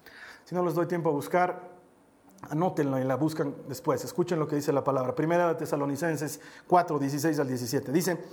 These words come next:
"Pues el Señor mismo descenderá del cielo con voz de mando, con voz de arcángel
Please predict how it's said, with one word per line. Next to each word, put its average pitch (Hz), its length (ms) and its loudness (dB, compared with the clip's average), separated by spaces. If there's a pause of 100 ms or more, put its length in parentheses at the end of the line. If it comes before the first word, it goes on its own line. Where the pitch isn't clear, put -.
(300)
"Pues 220 140 8
el 247 100 4
Señor 302 280 4
mismo 311 260 2
descenderá 220 480 4
del 208 140 -2
cielo 233 360 4
con 185 160 0
voz 226 200 6
de 240 80 4
mando, 180 760 2 (340)
con 175 200 2
voz 220 180 6
de 226 60 6
arcángel 208 840 2